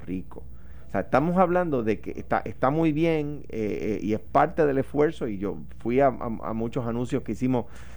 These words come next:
con, con Alberto Bacó y con, y con, y con Antonio Medina para, para fábricas de otro tipo, ¿verdad? Dos mil doscientos empleos de Proper International en, en, en Cabo Rojo, que eran de textiles, dos mil doscientos empleos.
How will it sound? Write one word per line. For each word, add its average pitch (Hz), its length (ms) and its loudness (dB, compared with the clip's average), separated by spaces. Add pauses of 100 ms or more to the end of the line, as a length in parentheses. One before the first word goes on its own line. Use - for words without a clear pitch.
(100)
con, 123 320 4
con 117 160 4
Alberto 113 320 4
Bacó 127 480 4
y 117 120 2
con, 104 420 2
y 101 140 -4
con, 98 680 0
y 101 160 -4
con 98 680 2
Antonio 113 300 2
Medina 127 520 2 (480)
para, 113 640 4
para 101 360 0 (220)
fábricas 127 500 2
de 117 80 0
otro 110 240 0
tipo, 113 320 -2
¿verdad? 117 340 4
Dos 110 140 2
mil 117 240 -2
doscientos 113 420 -2
empleos 107 360 0
de 107 80 0
Proper 110 280 0
International 107 560 0 (460)
en, 120 380 2
en, 123 500 2
en 123 160 -2
Cabo 143 240 4
Rojo, 226 220 2
que 135 60 0
eran 135 140 0
de 143 60 -2
textiles, 101 640 -4
dos 117 140 4
mil 165 320 4
doscientos 147 480 0
empleos. - 360 -8